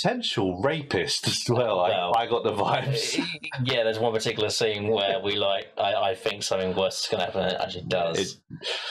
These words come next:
Speaker 2: Uh, but thankfully, he's just a kid, so he hopefully doesn't know about rape.
Speaker 1: I don't
Speaker 2: <laughs> At this
Speaker 1: know, man. He
Speaker 2: point.
Speaker 1: seems
Speaker 2: I
Speaker 1: pretty old and developed,
Speaker 2: Yeah,
Speaker 1: doesn't he?
Speaker 2: yeah, but, uh, as, as I said, uh, we never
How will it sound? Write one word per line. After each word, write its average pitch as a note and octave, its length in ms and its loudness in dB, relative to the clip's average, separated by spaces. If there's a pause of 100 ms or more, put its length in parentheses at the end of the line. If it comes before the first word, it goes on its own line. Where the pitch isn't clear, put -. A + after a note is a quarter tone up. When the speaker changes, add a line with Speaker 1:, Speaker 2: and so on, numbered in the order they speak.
(220)
Speaker 2:
Uh, F2 180 0
but F#2 120 -2
thankfully, F#2 320 -2
he's F2 160 -2
just - 260 -2
a - 60 -6
kid, F2+ 300 -4
so G#2 120 2
he F2 220 -4 (240)
hopefully F2+ 380 -4
doesn't F2 220 -2
know F2 220 0
about E2 360 -2 (280)
rape. - 380 -4 (200)
Speaker 1:
I D#3+ 120 0
don't B2+ 100 0
Speaker 2:
<laughs> - 60 0
At - 0 -
this A#2 180 0
Speaker 1:
know, F#2+ 60 2
man. F2+ 180 2
He C3 60 4
Speaker 2:
point. C#3 80 0
Speaker 1:
seems C#3+ 340 2
Speaker 2:
I - 40 -4
Speaker 1:
pretty A2+ 500 0 (320)
old A2+ 320 2
and G2 140 2
developed, G2 520 2
Speaker 2:
Yeah, G2+ 140 0
Speaker 1:
doesn't F#2+ 340 -4
he? F2 60 -4 (200)
Speaker 2:
yeah, F#2+ 60 2 (600)
but, G2+ 60 0 (120)
uh, G2 400 2 (180)
as, G#2 180 2
as G2 260 2
I F#2 80 0
said, F2+ 280 0
uh, F#2 320 2
we G2 160 0
never F#2 360 0